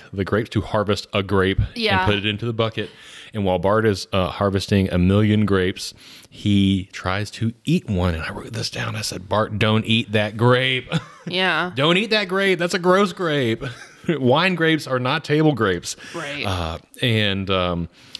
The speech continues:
Speaker 1: anyway, it doesn't matter because he gets it smacked out of the back of, from the back of his head by the tall Frenchman.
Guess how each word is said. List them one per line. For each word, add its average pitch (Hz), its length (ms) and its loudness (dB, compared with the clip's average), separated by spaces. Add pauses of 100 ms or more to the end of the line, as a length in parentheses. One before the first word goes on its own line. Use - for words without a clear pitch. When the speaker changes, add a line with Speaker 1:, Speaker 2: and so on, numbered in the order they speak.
(240)
Speaker 1:
anyway, 117 340 0
it 110 40 0
doesn't 110 200 0
matter 101 180 0
because 98 280 0
he 98 80 2
gets - 200 -4
it 104 80 -2
smacked 95 380 -2
out 87 80 0
of 87 80 0
the 80 80 -8
back 87 220 -2
of, 87 200 -12 (140)
from 104 200 -2
the 87 60 -2
back 90 200 0
of 92 60 0
his 87 120 -2
head 110 480 2
by 87 240 0
the 87 140 -4
tall 107 320 0
Frenchman. 113 500 0